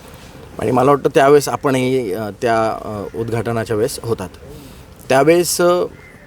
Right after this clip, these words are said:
आमदार साहेबांनी माझ्या ऑफिसमध्ये शब्द दिला होता का नदीम हा आता छोटा कार्यकर्ता राहिलेला नाही,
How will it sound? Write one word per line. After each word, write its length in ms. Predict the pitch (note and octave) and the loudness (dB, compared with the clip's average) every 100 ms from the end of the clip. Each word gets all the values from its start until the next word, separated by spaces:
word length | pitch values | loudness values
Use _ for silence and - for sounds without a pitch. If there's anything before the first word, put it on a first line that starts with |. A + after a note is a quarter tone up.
| B2+ | -6
आमदार 260 | C3+ D#3 | 0 2
साहेबांनी 440 | D3+ C#3 C#3+ D#3 E3 | 2 0 0 0 0
माझ्या 240 | C#3+ D3+ | 2 2
ऑफिसमध्ये 600 | B2+ E3 D3+ D#3+ D3+ B2+ - - - - - - | 2 -2 -4 -2 0 0 -4 -18 -20 -20 -20 -6
शब्द 280 | C#3 C3 | -4 0
दिला 220 | E3 F3 D3+ | 4 4 4
होता 220 | A#2 C#3 - - - - - - - - - | 2 -4 -10 -20 -20 -20 -20 -20 -20 -20 -2
का 260 | D3 C#3 C3+ | 2 4 4
नदीम 320 | C3 B2+ D#3 | 2 0 -2
हा 300 | C#3 D3+ D3 - - - | 0 2 0 -4 -16 -10
आता 360 | - D3+ C#3+ - - - - - - - - - | -6 0 0 0 -8 -20 -20 -20 -20 -20 -14 -8
छोटा 200 | A#2 D3+ | -2 2
कार्यकर्ता 480 | D3 C#3+ C3+ B2 | 4 4 0 -2
राहिलेला 360 | C3+ A2+ A#2 A#2 | -2 -2 -2 -2
नाही, 240 | A2 G2 | -6 -8